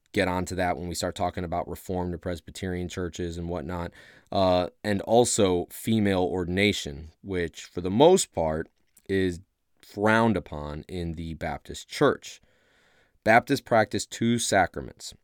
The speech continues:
known as ordinances. They have baptism and they have communion, or the Lord's table. Their view of communion is known as memorialism.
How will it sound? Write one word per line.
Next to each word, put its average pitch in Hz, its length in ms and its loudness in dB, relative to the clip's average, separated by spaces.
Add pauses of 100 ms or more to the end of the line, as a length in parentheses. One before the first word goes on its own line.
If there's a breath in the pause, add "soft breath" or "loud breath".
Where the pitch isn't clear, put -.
(180)
known 95 360 0
as 87 340 -8 (140)
ordinances. 92 800 0 (920)
They 95 160 0
have 80 180 -2
baptism 107 600 0 (280)
and 82 140 -6
they 82 120 -6
have 78 360 -8
communion, 113 500 4
or 85 160 -4
the 82 80 -4
Lord's 107 320 4
table. - 380 -14 (600 soft breath)
Their 123 240 6
view 123 280 4
of 131 120 2
communion 87 580 -4
is 92 260 -2
known 90 400 -4
as 87 300 -8
memorialism. 98 1200 0